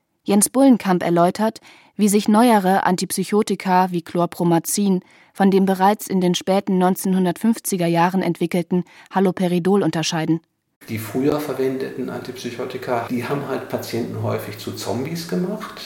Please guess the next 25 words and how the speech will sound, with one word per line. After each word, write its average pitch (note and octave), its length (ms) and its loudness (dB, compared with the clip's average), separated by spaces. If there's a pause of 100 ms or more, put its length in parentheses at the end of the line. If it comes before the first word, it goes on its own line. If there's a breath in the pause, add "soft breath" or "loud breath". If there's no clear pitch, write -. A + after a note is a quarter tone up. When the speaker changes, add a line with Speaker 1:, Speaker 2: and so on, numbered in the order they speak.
Speaker 2:
die A2+ 100 -10
dann G#2+ 240 -2
nur A2 220 0
über G#2+ 100 -8
den G#2+ 160 -6
Flur B2 320 2
geschlurft D3+ 540 -4
sind, - 480 -4
ne? C3 160 0 (320 loud breath)
Die A#2 80 -4
heutigen A2+ 420 0
Medikamente C#3 580 -2
machen C3+ 260 -4
sie C3+ 100 -8
dick. - 360 -4 (420 loud breath)
Und B2 120 -10
ist C3+ 100 -2
es C3+ 120 -4
so, C3+ 100 2
wenn C3 140 4
Sie B2 120 -2
durch - 180 -4
die A2+ 100 -4
Stadt - 320 0
gehen, B2 420 0